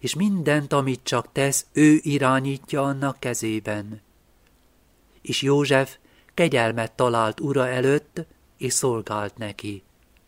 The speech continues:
És történt, miután háza fölé rendelte, és mindent, amije csak volt a kezére bizott, megáldotta az Úr az egyiptomi házát József miatt,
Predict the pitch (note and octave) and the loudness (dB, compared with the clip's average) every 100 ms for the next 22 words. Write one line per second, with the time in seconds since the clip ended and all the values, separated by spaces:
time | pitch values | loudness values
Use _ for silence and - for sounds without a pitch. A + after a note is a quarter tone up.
0 | _ _ _ _ _ _ - - - - | _ _ _ _ _ _ -20 -20 -20 -12
1 | - - C3+ B2+ - B2 C3 C3+ - - | -8 2 4 4 2 2 2 -4 -16 -20
2 | - - C#3+ C#3 C#3 C3 - F#3 F#3+ D3+ | -10 0 2 4 4 2 0 2 2 2
3 | B2+ C3+ B2 B2 C3 C3+ A#2+ A#2 A#2+ - | 2 4 4 4 2 -2 -2 -2 -2 -2
4 | B2 B2 D#3+ G3 F3 B2 B2+ B2+ B2+ C3+ | 0 0 0 -2 -2 0 0 0 0 -2
5 | C3+ B2+ A#2+ B2+ - D3 C#3 A#2 G#2 C3 | 0 -2 -2 -6 0 2 2 0 0 0
6 | B2+ C3 B2+ B2 C3 C3 C#3+ D#3+ - D#3 | 0 0 0 0 -2 2 2 0 -10 -14
7 | - _ _ _ _ _ _ _ - D#3 | -16 _ _ _ _ _ _ _ -10 0
8 | F#3 D3+ B2+ B2 B2+ - C3 A#2+ A#2 C#3+ | 2 4 4 4 2 2 2 4 2 -2
9 | C#3 A#2+ C#3+ C3+ C3 - A#2+ A#2+ A2 B2+ | 0 0 0 -2 -4 -2 -4 -2 -2 -4
10 | B2+ B2 A#2 A#2 A#2+ A#2+ A#2 - B2 A#2 | 0 -2 0 2 2 2 -2 -4 -6 0
11 | B2 C3+ - | 0 -2 -12